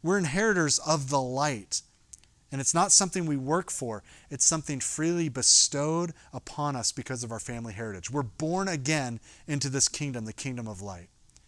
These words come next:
And so Paul says, man, we thank the Father who's qualified us. Number two, he thanks the Father who's delivered us from the domain of darkness.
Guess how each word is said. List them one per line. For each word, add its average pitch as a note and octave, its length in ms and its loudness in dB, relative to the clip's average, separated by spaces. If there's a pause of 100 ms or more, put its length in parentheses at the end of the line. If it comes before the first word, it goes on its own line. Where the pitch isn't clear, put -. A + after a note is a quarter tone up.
(200)
And C#3 80 -12
so C3 100 -2
Paul D3+ 220 0
says, - 460 2 (420)
man, B2+ 340 -2
we C3+ 140 -4
thank C#3+ 300 -4
the B2 80 -8
Father B2 340 -4
who's G#2+ 160 -8
qualified A2 480 -10
us. G2+ 120 -4
Number G3 200 -2
two, F3+ 380 -2 (840)
he F3 160 0
thanks A3+ 420 2
the A3 120 0
Father F#3+ 480 2
who's E3 360 0
delivered D#3 640 0
us A2+ 400 0 (160)
from C#3+ 220 -4
the C3+ 80 -2
domain C3 540 -2
of G#2 180 -8
darkness. A#2+ 720 -4